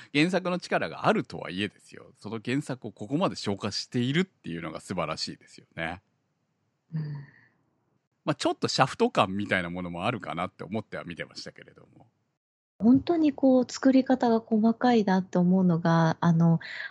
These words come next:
Speaker 2: アイキャッチの一瞬も見逃せないんですよね、この作品。三つのエピソードがあって、だいたいこう、一エピソードが終わるごとにシーエムが入るって流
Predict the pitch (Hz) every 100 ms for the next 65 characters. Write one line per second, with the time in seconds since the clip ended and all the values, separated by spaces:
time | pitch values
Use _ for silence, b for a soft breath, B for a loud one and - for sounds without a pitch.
0 | B 214 302 - 381 - 190 170 165 -
1 | 262 262 254 247 240 233 226 233 220 -
2 | 220 208 170 - 135 131 143 147 - 160
3 | - 156 160 135 143 139 - _ _ _
4 | _ 247 240 320 285 202 185 - 185 165
5 | 156 165 170 _ - 190 165 - - 294
6 | 320 302 277 254 - - - - 254 -
7 | - 254 240 240 240 226 - 226 233 233
8 | 226 180 151 - 196 190 180 180 - 180
9 | 190 180 160 156 - - 151